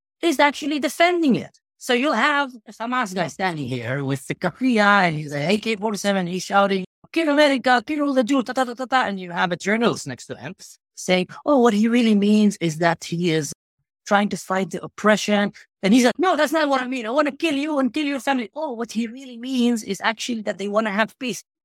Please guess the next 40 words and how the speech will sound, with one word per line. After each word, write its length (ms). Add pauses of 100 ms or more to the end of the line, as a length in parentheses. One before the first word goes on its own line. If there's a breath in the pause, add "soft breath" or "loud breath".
(140)
We 280
are 320 (160)
defending 520
them. 200
They're 240
not 60
trying 460
to 100
defend 420
their 140
ideology. 680 (560)
So 300
you 100
should 220
take 260
them 140
for 200
their 120 (180)
word. 320 (640)
And 180
the 80
Muslim 420
world 420 (100)
is 180
being 240
silent. 720
And 160
that 220
is 80
a 80
problem. 420 (420)
And 120
I 60
think 320
the 80
West 540 (420)
needs, 480 (300)
they 280
have 340
to, 120